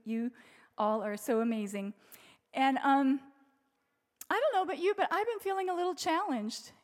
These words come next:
and just, like, convicted. Lord, I want that beautiful fruit of the Spirit tree to be growing beautifully in my life. You feel, been feeling that way?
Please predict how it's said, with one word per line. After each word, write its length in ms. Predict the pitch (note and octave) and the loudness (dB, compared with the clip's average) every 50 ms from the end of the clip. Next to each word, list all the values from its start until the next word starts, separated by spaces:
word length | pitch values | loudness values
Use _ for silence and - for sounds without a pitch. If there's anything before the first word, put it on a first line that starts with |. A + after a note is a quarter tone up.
| _ - | _ -6
and 180 | B3+ C4 C4+ C4 | -4 -2 -2 -2
just, 300 | D4 - - - - - | -4 -6 -10 -10 -6 -4
like, 180 | B3+ B3 A#3+ - - _ _ _ _ _ _ - | -4 -4 -4 -8 -14 _ _ _ _ _ _ -6
convicted. 640 | - D4+ C#4+ C#4 G#4+ A4+ - - D4+ B3 B3+ F#3+ - B3+ | -2 -2 0 0 0 -4 -4 -6 -6 -6 -6 -6 -8 -6
Lord, 340 | C4 D#4 E4 F#4 G#4 G#4+ G4 - _ - - - - - - - | -4 -2 0 0 -2 -2 -6 -10 _ -20 -20 -20 -20 -16 -8 -2
I 320 | D4 D#4+ F4+ F#4+ G#4 A4 G#4 F#4 | 0 0 2 2 0 0 0 0
want 540 | F4+ F4+ F4 F4 F4 F4+ F4+ - - - - - _ _ _ _ _ _ _ _ _ _ _ _ _ - | 2 2 2 2 0 -2 -4 -8 -14 -16 -18 -20 _ _ _ _ _ _ _ _ _ _ _ _ _ -8
that 320 | C4 A#3+ B3 - - G#3+ | -6 -6 -6 -8 -8 -6
beautiful 640 | A#3+ B3+ D4 D#4 D#4+ E4+ E4+ - - F4+ E4+ F4 E4+ | -2 -2 -2 -2 -4 -6 -8 -8 -6 -4 -4 -4 -6
fruit 400 | - - - D4 D4 D4+ E4 - - | -8 -10 -6 -6 -4 -4 -4 -6 -8
of 80 | D4+ C#4 | -8 -8
the 80 | D#4 | -8
Spirit 560 | - - - - C4+ B3 A#3+ B3 B3 B3 - | -10 -10 -10 -6 -4 -4 -2 -2 -4 -6 -10
tree 420 | - - - A#3+ A#3+ A3+ G3+ G#3+ G#3+ | -12 -10 -8 -6 -6 -6 -6 -8 -10
to 140 | - - - | -12 -12 -10
be 120 | B3 A#3+ | -10 -8
growing 420 | G#3+ C4+ C#4 B3+ B3+ C4 B3+ C4 B3+ | -4 -2 -2 0 0 0 0 0 0
beautifully 640 | A#3+ C4+ C#4 C4 C4 - - B3 A#3 A3 G#3 G#3+ - | 0 0 -2 -2 -4 -6 -6 -8 -8 -6 -8 -8 -6
in 120 | A#3 A3 | -4 -2
my 160 | G#3+ A3+ G#3+ G#3+ | -2 -2 -4 -4
life. 380 | A3 A3 G#3+ F#3+ G3+ - - - | -4 -4 -4 -4 -6 -10 -10 -12
You 60 | A#3 | -10
feel, 220 | - - C#4+ C4+ - | -6 -4 -4 -4 -4
been 220 | A3 C4+ C4 C4+ | -2 0 0 0
feeling 300 | - D4 D4+ D#4 D#4+ D#4 | 2 2 2 2 4 4
that 200 | D#4+ D#4+ E4 - | 2 2 2 2
way? 320 | D#4 D#4+ D#4 E4 F4 F#4 | 2 2 2 2 0 -2